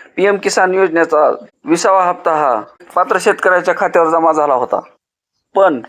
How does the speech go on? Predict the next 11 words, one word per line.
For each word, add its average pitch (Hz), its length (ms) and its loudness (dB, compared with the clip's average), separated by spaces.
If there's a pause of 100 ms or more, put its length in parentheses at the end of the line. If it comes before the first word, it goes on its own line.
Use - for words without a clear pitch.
(120)
काही 175 240 0
शेतकरी 175 680 0 (120)
जे 170 220 2
अकराव्या 180 380 2
हप्त्यानंतर 156 720 0 (500)
काही 180 180 4
शेतकऱ्यांनी 160 720 2 (380)
आधार 165 240 2
लिंक 175 240 0
केले 170 320 2
नाही 160 220 4